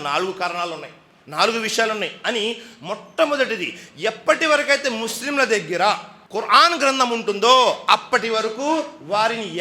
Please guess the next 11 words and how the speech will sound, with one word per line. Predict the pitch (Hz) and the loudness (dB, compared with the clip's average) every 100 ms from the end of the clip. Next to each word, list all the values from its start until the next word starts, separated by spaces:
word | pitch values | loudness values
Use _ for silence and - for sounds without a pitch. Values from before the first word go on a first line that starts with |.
| 180 | -4
ఎవరు | 202 226 269 202 180 | -2 -2 -2 -2 -4
ఏమీ | 196 185 | -6 -8
చేయలేరు. | 175 143 117 - - 131 | -10 -10 -12 -16 -20 -12
రెండో | 156 208 | -2 0
విషయం, | 208 196 170 - - - 165 | 0 -2 -6 -10 -20 -10 -10
ఎప్పటి | 180 - 262 | -6 -2 0
వరకైతే | 269 254 247 220 - 220 240 175 - - | 2 0 2 0 4 4 4 0 -6 -8
వారు | 156 208 262 220 247 240 - | 2 4 4 2 0 -2 -2
హజ్ని | 202 185 262 302 | -2 -2 -4 -2
పాటిస్తూ | 262 254 262 254 - | 2 2 0 -6 -4
ఉంటారో | 254 220 214 240 | -2 2 4 6